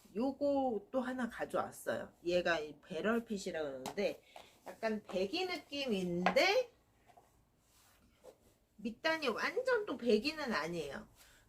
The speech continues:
통을 제가 입은 걸 보고 확인을 하셔요. 어, 그래서 제가 단면 사이즈를 엄청나게 정확히 재봤습니다. 좀 잘, 잘 보이게 밑단이 잘 안 보인다고 하셔가지고 조금 밑으로 내려서 보여드리면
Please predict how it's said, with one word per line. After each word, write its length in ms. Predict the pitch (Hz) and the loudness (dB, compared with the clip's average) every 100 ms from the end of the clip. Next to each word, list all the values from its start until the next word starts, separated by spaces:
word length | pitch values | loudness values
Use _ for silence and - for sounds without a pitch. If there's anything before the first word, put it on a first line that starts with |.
| - | -2
통을 340 | 392 392 349 | 2 4 2
제가 240 | - 214 214 | 0 2 2
입은 400 | 185 190 311 302 | 0 -4 -6 0
걸 180 | 277 220 | 2 2
보고 260 | 190 180 254 | -6 -4 0
확인을 460 | 311 330 254 233 | 0 2 2 2
하셔요. 720 | 240 339 - 277 175 202 349 - - - - _ | 0 0 2 4 4 2 2 -2 -14 -14 -20 _
어, 360 | 180 190 190 185 | 6 10 10 8
그래서 340 | 220 220 262 226 | 6 8 8 6
제가 380 | 190 180 285 | 4 6 6
단면 880 | - 190 185 220 277 277 262 240 226 | 4 4 8 10 10 8 8 8 8
사이즈를 560 | 226 311 339 320 233 220 | 8 8 8 6 4 6
엄청나게 1040 | 123 165 190 - 285 277 233 208 196 - - | 6 6 2 0 0 2 2 4 2 2 -2
정확히 460 | 165 180 208 185 | 2 2 4 -2
재봤습니다. 800 | - 151 147 - 240 - - - - _ _ - - _ _ _ _ - - | -4 -2 -2 -4 -2 -2 -2 -12 -14 _ _ -6 -6 _ _ _ _ -20 -10
좀 340 | - - - _ - | -8 -8 -10 _ -18
잘, 300 | - 139 - | -10 -10 -10
잘 180 | 156 | -8
보이게 380 | 151 185 151 139 | -6 -4 -6 -6
밑단이 440 | 151 151 208 214 202 | -8 -6 0 0 0
잘 180 | 170 139 | -2 -6
안 160 | 143 | -6
보인다고 460 | 160 170 165 156 127 | -6 -6 -6 -6 -8
하셔가지고 580 | 127 127 110 - 214 220 | -10 -14 -12 -8 -6 -6
조금 300 | 220 202 151 | -8 -8 -10
밑으로 360 | - 196 160 | -10 -10 -6
내려서 400 | - 135 170 175 | -4 -4 -4 -6
보여드리면 800 | - 147 143 143 123 175 240 - | -6 -6 -4 -6 -4 0 0 -2